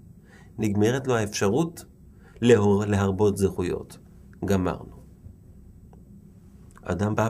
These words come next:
פעם לרב בית הכנסת ואמר לו, "בניי לא רוצים להגיד עליי קדיש. מי יעשה לעילוי נשמתי?" אמר לו הרב, "אתה. תעשה עכשיו, זה אתה חי.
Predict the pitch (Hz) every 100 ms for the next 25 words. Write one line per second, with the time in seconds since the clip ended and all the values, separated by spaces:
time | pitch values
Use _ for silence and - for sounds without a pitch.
0 | - 117 101 95 107 104 104 95 107 107
1 | 107 95 - - - - 107 104 110 110
2 | - - - 254 233 165 175 170 170 190
3 | 131 170 143 120 160 117 107 113 - -
4 | 160 - - - - - - - - -
5 | 320 359 359 285 - 359 - 277 277 254
6 | 240 160 156 170 - - - - - -
7 | - - - - - - 98 123 143 147
8 | 160 165 214 - - - - - - -
9 | - - - - 123 127 359 359 - 320
10 | 110 107 104 - 508 508 -